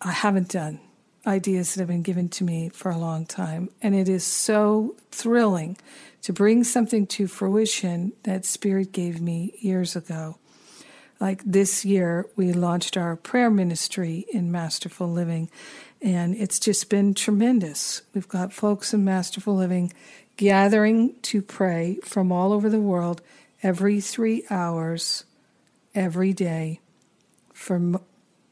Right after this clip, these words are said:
since lockdown began. Um,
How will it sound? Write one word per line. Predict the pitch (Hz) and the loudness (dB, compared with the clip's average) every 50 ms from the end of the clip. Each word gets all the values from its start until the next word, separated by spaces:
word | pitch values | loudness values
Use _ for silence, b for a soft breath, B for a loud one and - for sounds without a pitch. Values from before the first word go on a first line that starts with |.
| _ _ _ _ - | _ _ _ _ -16
since | - - - - - - 185 180 170 - - - - - | -10 -6 -6 -4 -2 0 0 0 -2 -4 -4 -6 -6 -6
lockdown | - 262 202 196 196 190 190 - - 190 175 165 160 165 160 - | -4 0 2 2 2 2 0 -4 -6 -4 -4 -4 -4 -6 -6 -6
began. | 190 165 - - 175 165 160 156 156 160 _ B B B B B B B B B B B B B B - | -6 -6 -4 -4 -4 -4 -4 -6 -8 -10 _ B B B B B B B B B B B B B B 0
Um, | 196 190 180 175 175 170 170 170 170 180 | 2 2 2 2 0 -2 -2 -4 -4 -6